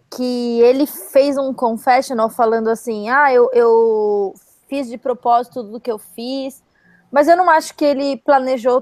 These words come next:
tanto. Eu acho que como deu certo o move dele, ele pegou o crédito, assim, falando que, "Ah, eu fiz exatamente o que eu queria fazer." Mas eu não acho que foi isso, não. Eu acho que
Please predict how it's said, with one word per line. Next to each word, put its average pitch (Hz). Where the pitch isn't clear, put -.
tanto. 254
Eu 247
acho 254
que 277
como 320
deu 262
certo 262
o 240
move 226
dele, 233
ele 208
pegou 233
o 254
crédito, 220
assim, 226
falando 220
que, -
"Ah, 233
eu 196
fiz 208
exatamente 247
o 302
que -
eu 277
queria 277
fazer." 208
Mas 247
eu 285
não 339
acho 320
que 302
foi 320
isso, 320
não. 240
Eu 220
acho 220
que -